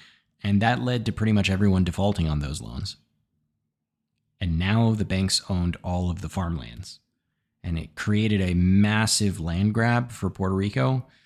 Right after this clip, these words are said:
Um, by nineteen thirty, almost all of Puerto Rico's farms belonged to just forty-one sugar syndicates. Eighty percent of these are U S owned, and the largest four syndicates,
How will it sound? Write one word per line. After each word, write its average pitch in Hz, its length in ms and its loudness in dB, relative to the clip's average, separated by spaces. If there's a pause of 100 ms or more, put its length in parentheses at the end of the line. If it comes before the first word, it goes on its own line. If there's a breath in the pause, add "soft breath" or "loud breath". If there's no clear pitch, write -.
(300 soft breath)
Um, 85 480 -4 (300)
by 90 120 -2
nineteen 101 460 2
thirty, 107 580 -2 (360 soft breath)
almost 95 400 0
all 101 460 0
of 87 360 -4
Puerto 98 240 -2
Rico's 92 400 0
farms 95 640 0
belonged 92 680 0
to - 200 -4
just 90 400 -2
forty-one 90 960 0
sugar 85 320 -6
syndicates. - 640 -6 (1400 soft breath)
Eighty 117 200 -2
percent 113 340 2
of 113 80 0
these 123 420 0 (140)
are 95 180 -2
U 92 280 0
S 113 180 0
owned, 143 400 2
and 95 240 0
the 87 140 -2
largest 117 600 0
four 95 220 -2
syndicates, 85 600 -4